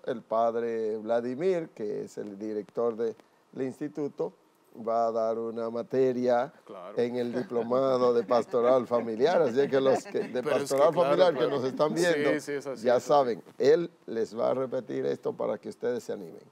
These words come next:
Speaker 2: Claro que eso es, esto es lo hermoso de, de trabajar juntos, ¿no? Y de aunar perspectivas, esfuerzos, para que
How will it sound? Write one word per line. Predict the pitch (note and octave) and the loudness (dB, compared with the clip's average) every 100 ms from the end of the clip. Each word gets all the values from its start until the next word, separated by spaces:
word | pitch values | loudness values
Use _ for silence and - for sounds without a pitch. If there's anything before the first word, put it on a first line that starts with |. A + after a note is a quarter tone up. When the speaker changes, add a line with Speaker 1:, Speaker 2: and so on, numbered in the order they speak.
| - | -10
Speaker 2:
Claro | A#2 A#2 A2+ | -6 -6 -8
que | A2 | -12
eso | G#2+ | -12
es, | A#2+ | -14
esto | - | -14
es | B2+ D#3 | -6 0
lo | D#3+ | 0
hermoso | C#3 D#3 C#3 B2+ | 0 -6 -4 -6
de, | A#2 | -6
de | A2 A2 | -8 -8
trabajar | A#2 A2+ A2+ B2+ | -8 -8 -8 -12
juntos, | C3+ C#3+ A2+ G#2 | -12 -12 -12 -14
¿no? | A#2 B2 | -12 -10
Y | A2+ | -10
de | G#2 G#2 | -10 -10
aunar | G#2 G#2+ B2 B2+ | -10 -10 -8 -8
perspectivas, | - A#2+ - G#2+ - C#3 C#3 A#2 G#2 | -10 -14 -14 -18 -12 -8 -6 -8 -10
esfuerzos, | G#2 - C3+ C3+ A#2 A#2+ G#2+ - _ _ - | -14 -10 -6 -6 -8 -16 -16 -20 _ _ -12
para | A#2+ A2+ | -10 -10
que | G2+ A2 A2 G#2+ | -12 -12 -10 -12